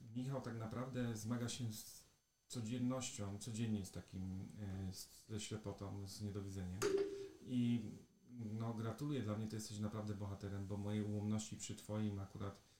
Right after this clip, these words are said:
y, przy twojej chorobie i zmagania z codziennością to są po prostu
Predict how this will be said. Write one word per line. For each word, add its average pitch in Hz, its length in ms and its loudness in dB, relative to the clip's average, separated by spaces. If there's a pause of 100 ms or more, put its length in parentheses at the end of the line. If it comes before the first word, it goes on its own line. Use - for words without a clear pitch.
(560)
y, 107 340 2
przy 107 220 -4
twojej 101 680 -4
chorobie 104 500 0
i 98 40 0
zmagania 98 480 0
z - 80 -6
codziennością 101 680 -2
to 101 280 -4
są 101 360 -6
po 113 100 -8
prostu 110 540 -6